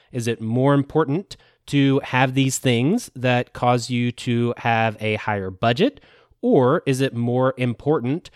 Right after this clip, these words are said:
to educate your children in a specific way?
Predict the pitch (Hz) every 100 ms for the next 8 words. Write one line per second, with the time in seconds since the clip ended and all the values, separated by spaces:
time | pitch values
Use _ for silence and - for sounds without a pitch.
0 | _ _ - 135 139 - 123 135 - 135
1 | 127 127 123 123 120 - - 143 127 127
2 | 135 123 117 120 117 123 123 - 120 -
3 | 113 113 - 120 165 101 76